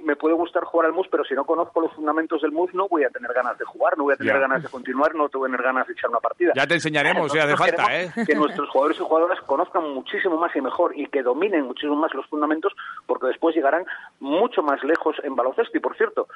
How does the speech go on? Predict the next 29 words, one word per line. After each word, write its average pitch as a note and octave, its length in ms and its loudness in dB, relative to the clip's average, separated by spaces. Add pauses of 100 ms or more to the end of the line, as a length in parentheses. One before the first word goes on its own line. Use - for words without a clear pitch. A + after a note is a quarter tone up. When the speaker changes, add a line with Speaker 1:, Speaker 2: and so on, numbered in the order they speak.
(180)
Speaker 1:
no D3 120 2
es A3+ 100 0
una A3 140 2
cuestión C#3 280 -4
solamente C3+ 340 -2
para B2+ 180 -2
ser B2 120 -2
jugadores B2 340 0
y - 20 -6
jugadoras, A#2 400 0 (160)
sino A#2 180 -2
que B2+ 100 0
de A#2+ 60 2
la A2+ 100 0
gente - 260 -2
que F3+ 60 0
empieza D3 400 0 (300)
y C3+ 120 -2
se - 100 2
mantiene B2+ 440 0
y B2 40 -2
se C3+ 120 -2
fideliza B2 380 0
con D3 140 2
el C3+ 60 2
baloncesto, C#3 480 0 (320)
luego D3+ 300 4
son D#3 200 0 (380)
árbitros, D3 500 0